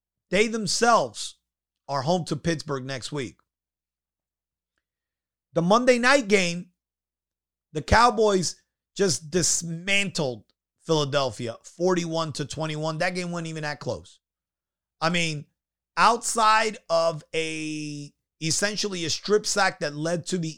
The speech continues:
Eagles' first touchdown, this game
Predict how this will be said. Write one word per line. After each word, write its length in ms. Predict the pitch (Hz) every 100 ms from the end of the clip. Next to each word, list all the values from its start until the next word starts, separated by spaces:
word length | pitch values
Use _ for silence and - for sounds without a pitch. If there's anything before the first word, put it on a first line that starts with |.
| 175
Eagles' 320 | 185 170 -
first 400 | - 185 175 -
touchdown, 640 | 170 180 - 214 220 233 _ _ _ _ _ _ _ _ _ _ _ _ _ _ _ _ _ _ _ _ _ _ _ _ _ _ -
this 220 | 214 147
game 480 | 175 190 208 220